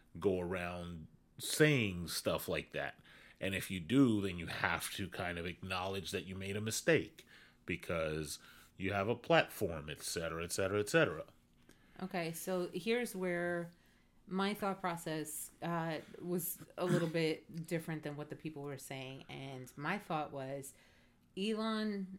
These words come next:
Speaker 2: hasn't put himself in a role where he is a leader of the people as far as what traditionally a leader of the people would be. You know, somebody in government,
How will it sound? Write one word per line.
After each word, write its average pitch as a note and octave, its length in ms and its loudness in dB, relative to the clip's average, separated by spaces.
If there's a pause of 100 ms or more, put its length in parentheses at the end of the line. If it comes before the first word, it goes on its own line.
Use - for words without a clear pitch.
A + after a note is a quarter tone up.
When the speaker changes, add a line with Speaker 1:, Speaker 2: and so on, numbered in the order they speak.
(260)
Speaker 2:
hasn't E3 640 -2
put E3 200 -2
himself D#3+ 640 -2
in D#3 160 -2
a D3 80 -2
role C#3+ 600 -2
where C#3 440 -4 (440)
he E3 560 -2
is D3 420 0
a D3 60 -4
leader F3 500 0
of D#3+ 100 -2
the D3+ 80 -6
people C3 720 -6 (600)
as D#3+ 160 0
far D#3 220 2
as D3+ 180 -2
what D#3+ 400 -2
traditionally D3+ 600 0
a C3+ 60 -2
leader C3 260 -4
of C3 60 -8
the - 60 -14
people B2+ 280 -10
would B2 160 -8
be. - 260 -12
You E3+ 140 -4
know, C3 100 -4
somebody C3+ 400 -6
in B2+ 80 -8
government, F#3+ 600 2